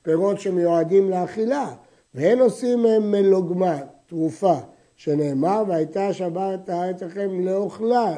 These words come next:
לא מלוגמה ולא לזילוף כדי להפיץ ריח טוב בבית, ולא להקיא, ולא למשרה לשרות בהם פשתן,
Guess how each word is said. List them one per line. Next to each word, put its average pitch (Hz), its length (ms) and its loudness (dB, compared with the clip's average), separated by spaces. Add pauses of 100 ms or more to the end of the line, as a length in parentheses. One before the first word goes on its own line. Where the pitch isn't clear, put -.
(140)
לא 139 140 -6
מלוגמה 180 800 -2 (360)
ולא 170 220 2
לזילוף 180 760 0
כדי 170 320 -6
להפיץ 170 560 -4
ריח 170 340 -4
טוב 160 260 -4
בבית, 165 480 -2 (340)
ולא 185 280 4
להקיא, 196 600 2 (340)
ולא 175 280 4
למשרה 190 800 0
לשרות 175 480 -2
בהם 170 280 0
פשתן, 190 540 -6